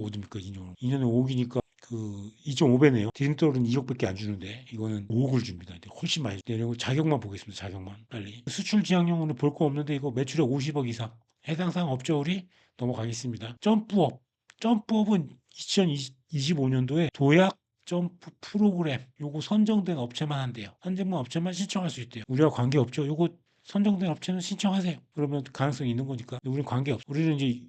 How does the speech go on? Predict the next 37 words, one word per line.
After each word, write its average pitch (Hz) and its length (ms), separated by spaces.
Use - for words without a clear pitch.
중소기업 151 720
유망 131 300
기술 127 260
개발 131 280
사업 135 200
보겠습니다. 107 480
근데 123 200
여기 120 280
세 180 140
개 170 80
나눈다고 120 400
그랬잖아요. 101 280
케이비 170 400
소셜 165 280
벤처 147 260
초격차 160 340
있는데 110 420
자격 139 320
봅시다. - 360
최근 202 340
연도 160 180
매출이 120 320
이십억, 110 400
이십억 117 340
이상. 101 240
우리 123 200
이십억 123 340
없잖아. 95 380
아니잖아, 110 440
이거. 90 240
우리, 101 320
우리 131 160
해당 160 200
없으니까 123 480
날립시다. 123 440
그리고 135 200
초격차 180 540